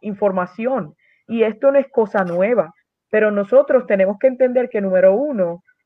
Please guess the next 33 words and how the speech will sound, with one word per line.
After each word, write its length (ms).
nosotros 600
no 160
podemos 360
ser 300
los 240
últimos 420
lle-, 260
de 160
llegar 560
a 100
la 120
fiesta. 420
Nosotros 460
no 200
podemos 420
estar 380
no 220
informados. 960
La 120
iglesia 380
muchas 360
veces 360
es 300
ignorante 760
en 60
muchos 360
temas. 360
Y 100
cuando 300
somos 280
ignorantes 640
no 220
sabemos, 580